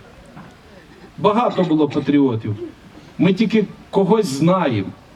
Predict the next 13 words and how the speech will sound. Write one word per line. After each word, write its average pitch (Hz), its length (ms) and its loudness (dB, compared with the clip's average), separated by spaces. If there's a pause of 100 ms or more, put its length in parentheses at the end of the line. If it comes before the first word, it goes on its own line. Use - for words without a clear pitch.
(400)
а 151 120 0
скільки 208 360 2
не 202 180 2
знаємо 185 540 2
людей, 131 420 0 (640)
а 143 100 0
скільки 208 320 0
в 196 100 2
різні 214 320 2
періоди 196 540 2
відстоювали 185 800 0
цю 151 140 -2
незалежність. 127 760 0